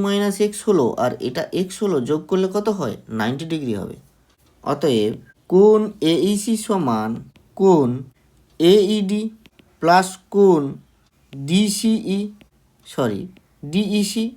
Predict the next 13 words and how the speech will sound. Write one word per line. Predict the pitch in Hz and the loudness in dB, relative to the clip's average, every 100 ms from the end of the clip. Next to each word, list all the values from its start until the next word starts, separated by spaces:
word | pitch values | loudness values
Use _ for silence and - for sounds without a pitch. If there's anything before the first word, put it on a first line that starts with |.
| _ _ _ _ _ | _ _ _ _ _
এই | 165 185 180 | 0 0 0
কোণটি। | 120 98 - - _ _ _ _ | -2 -2 -10 -18 _ _ _ _
এবং | 170 196 226 - | 2 4 4 2
আগেই | 165 202 220 | 2 4 2
আমরা | 208 214 185 | 2 0 0
ডিইসি | 170 170 202 220 208 | -4 -4 -4 -4 -4
সমান | 208 202 202 190 | -2 0 0 0
নব্বই | 180 185 190 | 0 0 0
ডিগ্রি | 196 190 196 190 | -2 -2 -2 -2
মাইনাস | 190 185 196 | -2 -2 -4
এক্স | 196 - | -6 -4
পেয়েছি | 220 214 214 240 247 254 _ _ _ - | 2 2 0 -6 -8 -12 _ _ _ 0
এবং | 175 214 | 2 4